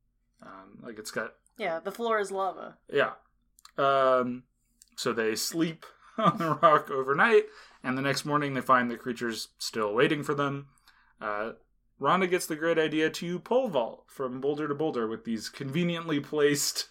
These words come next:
Speaker 1: <laughs> uh, long poles that are
Speaker 2: Yeah.
Speaker 1: out there.
Speaker 2: Yeah, uh, they make an important point here to say, like, "She's not like other girls."
Speaker 1: Yeah, no. <laughs> Uh, we get some comedy bits of them pole vaulting.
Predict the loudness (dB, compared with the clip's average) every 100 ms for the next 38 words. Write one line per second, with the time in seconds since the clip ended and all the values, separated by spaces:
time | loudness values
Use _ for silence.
0 | -6 -4 2 2 2 0 0 0 -2 -8
1 | -4 -2 -2 -6 -10 -6 -2 0 0 0
2 | -2 -2 -10 -20 -20 -16 -4 -2 -2 -4
3 | -6 -4 -2 -2 0 -4 -6 -6 -6 -4
4 | -6 -6 -10 -10 -4 -4 -4 -6 -6 -4
5 | -6 -10 _ _ -12 -10 -6 -6 -6 -8
6 | -12 -12 -12 -12 -12 -20 _ _ 0 6
7 | 6 6 4 4 2 0 -8 -16 -6 -6
8 | -6 _ _ -2 -2 -2 -8 -8 _ _
9 | -20 -20 -20 -20 _ 0 4 4 4 2
10 | 2 2 2 0 0 0 -2 -2 0 0
11 | 0 -2 2 4 4 0 -6 -2 -2 -2
12 | -6 -6 0 2 2 -2 -2 -4 -4 -8